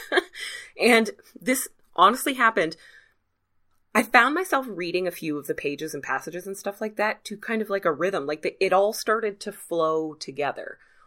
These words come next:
almost like a poem. So it's, it's pretty <laughs> clear that Lisa's,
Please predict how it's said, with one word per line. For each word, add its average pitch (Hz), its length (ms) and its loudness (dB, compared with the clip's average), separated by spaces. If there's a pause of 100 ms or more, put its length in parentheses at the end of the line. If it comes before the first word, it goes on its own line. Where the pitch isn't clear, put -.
almost 165 280 -4
like 135 140 -8
a 131 40 -12
poem. 127 360 -8 (840)
So 190 180 2
it's, - 200 0
it's 214 140 -2
pretty 285 260 0
<laughs> - 40 -16
clear 240 540 6
that 202 280 0
Lisa's, 185 420 -4